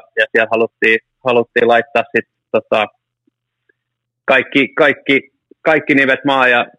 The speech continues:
siihen ei välttämättä sitten enää olisi mahtunut. Oisko, oisko mahtunut, niin sekin on ihan turha jossittelu sitten enää jälkeen, jälkeenpäin. Et, et, tota,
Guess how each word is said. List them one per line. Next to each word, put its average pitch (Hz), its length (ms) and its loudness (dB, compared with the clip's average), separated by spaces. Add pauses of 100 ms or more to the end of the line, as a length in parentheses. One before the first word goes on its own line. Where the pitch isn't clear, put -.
(140)
siihen 120 200 2
ei 120 220 2
välttämättä 117 500 -2
sitten 117 280 -2
enää 117 140 2
olisi 113 160 -2
mahtunut. 113 480 -2
Oisko, 117 420 0
oisko 135 320 0
mahtunut, 120 360 0
niin 120 180 0
sekin 117 200 2
on 113 100 4
ihan 113 100 0
turha 113 280 0
jossittelu 110 580 -4
sitten - 300 -8
enää 95 140 -2 (180)
jälkeen, 104 380 0 (180)
jälkeenpäin. 98 640 0
Et, - 80 -4 (760)
et, 98 160 -6
tota, 95 320 -2